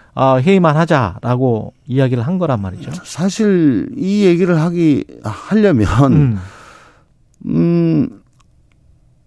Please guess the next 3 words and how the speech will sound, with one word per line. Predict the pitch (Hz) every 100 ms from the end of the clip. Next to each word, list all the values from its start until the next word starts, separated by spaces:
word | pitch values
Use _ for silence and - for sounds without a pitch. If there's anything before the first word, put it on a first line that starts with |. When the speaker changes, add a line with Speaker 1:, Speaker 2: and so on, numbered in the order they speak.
| _ _ _ _ _ _ _ _ _ _
Speaker 2:
백오십팔 | 185 220 240 - 214
명이라는 | 214 208 185 160 147 135 127 120 131 143 120
정말 | 107 147 147 123